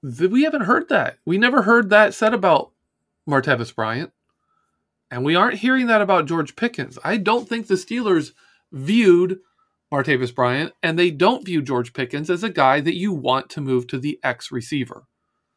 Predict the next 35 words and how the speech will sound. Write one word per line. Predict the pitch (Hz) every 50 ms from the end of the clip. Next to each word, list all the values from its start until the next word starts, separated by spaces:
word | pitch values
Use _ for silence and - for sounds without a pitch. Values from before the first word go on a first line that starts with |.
| _ _ _ _ _ -
where | 131 127 -
Antonio | 147 139 139 127 147 147 143 143 139 131
Brown, | 123 127 135 135 127 117 113 107
Deontay | 120 120 120 127 123 127 135 127 123
Johnson, | 113 113 131 131 127 123 120 - 127 113 110
those | 120 127 127 123
guys | - 117 110 107 -
play, | _ - - 98 104 107 _ _ _ _ _ _ _ _ _ _ _ _ _ _
where | - 139 139 135
Emmanuel | 135 143 143 147 151 147 139 127
Sanders | 120 - 175 170 175 175 156 135 120 -
played | - 127 117 110 110
once | 120 120 120 120
he | 143 131
left | 117 113 123 143 156 - -
the | 131 110
Steelers. | - - - - - 78 - - -
He | - 156
was | 147 139 135 123
a, | 135 123 117 - - - - - - _
he | - 147
was | 151 147 123
playing | - 185 185 175 156
the | 143 127
Z | 117 143 185 -
receiver | 180 151 127 123 139 131 123 127 127
'cause | - 139 120
Antonio | 131 123 117 127 143 135 131 127 120
Brown | 117 117 131 143 139 127
had | 123 113
locked | 117 127 127 123 123 -
down | 135 123 120 117 113
the | 113 113 - -
X | 156 - -
receiver | - 120 - - 127 113 104 113 113 120